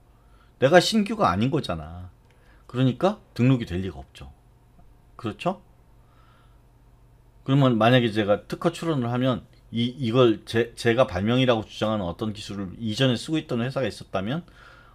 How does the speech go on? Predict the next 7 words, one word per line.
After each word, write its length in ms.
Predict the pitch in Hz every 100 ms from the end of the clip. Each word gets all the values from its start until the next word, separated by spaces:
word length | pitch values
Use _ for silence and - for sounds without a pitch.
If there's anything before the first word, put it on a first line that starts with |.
| _
"어, 220 | 185 180 -
반대합니다. 800 | - 123 123 104 85 65 - - - - 101 - _ -
난 220 | - 120 151
이거 160 | 135
옛날부터 480 | 117 113 147 139 110
쓰고 240 | - 202
있었거든. 520 | 214 - - 104 160